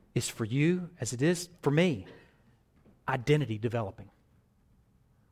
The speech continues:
You going, "Dude, this is just who we are. I'm suffering for, for this?" No duh. Are there any other ways?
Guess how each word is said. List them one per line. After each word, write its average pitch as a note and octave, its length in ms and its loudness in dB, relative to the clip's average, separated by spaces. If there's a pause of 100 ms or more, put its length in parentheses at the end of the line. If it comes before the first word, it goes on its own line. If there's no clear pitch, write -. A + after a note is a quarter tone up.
(320)
You D#3 100 -2
going, D#3 240 0 (1200)
"Dude, E3+ 180 2
this D#3+ 100 -2
is - 60 -2
just - 140 -2
who C3+ 100 -4
we B2+ 120 -2
are. A#2 300 -4 (1400)
I'm A#2 120 -4
suffering G3+ 540 0 (300)
for, C3 160 -6 (100)
for - 80 -6
this?" G3 380 2 (720)
No A#2 160 -6
duh. G#2+ 240 -4 (1500)
Are B2+ 80 2
there D3 120 4
any E3+ 160 6
other E3+ 200 6
ways? F3 440 4